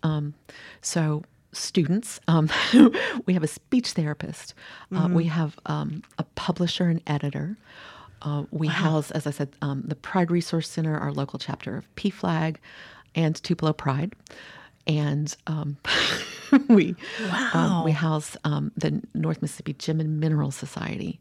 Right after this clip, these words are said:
Speaker 2: What?
Speaker 1: um, the North Mississippi Center for Birth and Breastfeeding Equity, um, the North Mississippi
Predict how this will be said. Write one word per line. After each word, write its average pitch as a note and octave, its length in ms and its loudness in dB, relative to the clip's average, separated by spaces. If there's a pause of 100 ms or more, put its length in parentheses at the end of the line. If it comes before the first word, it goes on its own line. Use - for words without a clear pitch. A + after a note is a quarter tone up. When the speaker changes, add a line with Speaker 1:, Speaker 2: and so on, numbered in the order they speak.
Speaker 2:
What? C4 140 -6 (400)
Speaker 1:
um, C#3+ 260 2
the D3 160 0
North D3 320 0
Mississippi D3+ 400 -6
Center C#3+ 240 -2
for C#3+ 160 -4
Birth C#3+ 400 -4
and C#3 180 -2
Breastfeeding C#3 580 -6 (140)
Equity, G3 540 0 (800)
um, D3 360 -4
the D#3+ 80 0
North D3 220 -2
Mississippi D3+ 380 -8